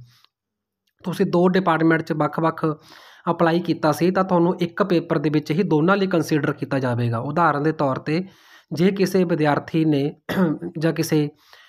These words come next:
ਅ, ਸਟਾਫ ਨਰਸ ਨੇ ਮਤਲਬ ਅਪਲਾਈ ਕੀਤਾ ਹੈ ਡੀ ਆਰ ਐਮ ਈ ਦੇ under ਤੇ ਨਾਲ ਹੀ ਅਪਲਾਈ ਕੀਤਾ ਹੈ ਪੰਜਾਬ ਗੌਰਮੈਂਟ ਦੇ ਹਸਪਤਾਲ ਦੇ ਅੰਦਰ, ਤਾਂ ਤੁਹਾਨੂੰ, ਤੁਸੀਂ ਇੱਕ ਪੇਪਰ ਦਓਗੇ ਤਾਂ ਦੋਨਾਂ 'ਚ ਕੰਸੀਡਰ ਹੋ ਜਾਓਗੇ।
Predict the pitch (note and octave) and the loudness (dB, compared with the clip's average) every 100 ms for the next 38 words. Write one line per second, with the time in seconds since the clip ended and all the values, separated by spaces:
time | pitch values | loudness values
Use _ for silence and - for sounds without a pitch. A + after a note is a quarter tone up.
0 | _ _ D#3 D3 C#3 C#3 - F3 F3+ F#3+ | _ _ 0 2 2 0 -2 0 2 2
1 | E3+ - E3 D3+ D3+ D#3 D3+ D#3 D3+ D#3 | 0 2 2 2 2 2 2 2 2 2
2 | D#3+ - D#3 D3+ D#3 F#3+ D3+ D#3+ F3 F3 | -2 0 0 0 -2 -6 0 2 4 4
3 | F3 E3 E3 F3 E3 F3 F3 - E3+ D#3 | 4 2 2 2 2 0 -2 -6 -2 2
4 | D3+ D3+ D#3+ F#3 E3+ D3+ D3+ D3+ - D3+ | 4 4 4 2 2 0 -2 -4 -2 0
5 | D#3 G3 - - - _ E3+ D3+ D#3+ E3+ | 0 -2 -8 -20 -20 _ -6 0 0 0
6 | F3 D#3 D#3 C#3+ D3+ D3 C#3 C#3+ C#3 D3 | 2 2 2 2 0 0 0 -2 0 0
7 | C3+ D3 F#3+ - _ _ - _ _ F#3+ | -2 -2 -4 -8 _ _ -20 _ _ -6
8 | F#3+ G3+ F#3 F#3 D#3+ G#3 G3 F#3 G3 F#3 | 0 2 2 0 0 0 0 -2 0 2
9 | F#3 F3+ D#3 D3+ C#3+ E3+ F#3+ D#3+ F3+ F#3+ | 2 0 2 2 2 0 2 2 2 0
10 | F#3 D3+ D#3 C#3+ B2+ C3 A#2+ A#2 B2 | 0 2 2 0 0 0 0 -2 -6